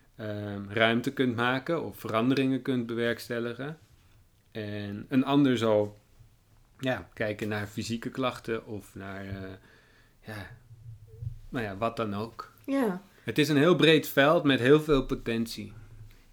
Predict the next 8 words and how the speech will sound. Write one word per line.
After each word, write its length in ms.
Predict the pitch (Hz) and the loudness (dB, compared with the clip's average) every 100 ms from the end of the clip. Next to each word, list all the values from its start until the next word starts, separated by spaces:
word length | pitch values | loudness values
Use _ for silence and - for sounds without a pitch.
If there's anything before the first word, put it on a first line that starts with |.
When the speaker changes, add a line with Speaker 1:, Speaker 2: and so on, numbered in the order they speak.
| _ _ _ | _ _ _
Speaker 2:
En 140 | 247 | -2
met 160 | 269 247 | 0 0
wat 220 | 269 269 | 0 -2
voor, 440 | - 277 269 254 262 - - - | 0 2 2 0 -4 -20 -20 -10
eh, 420 | 226 233 233 208 214 - | -4 -2 -2 -2 -6 -8
concrete, 960 | 262 262 262 269 269 262 240 226 220 202 - - _ _ _ - | -4 -2 0 4 4 4 2 2 0 -6 -12 -20 _ _ _ -14
eh, 80 | 196 190 196 190 - _ | -10 -10 -12 -14 -18 _
ja, 80 | _ | _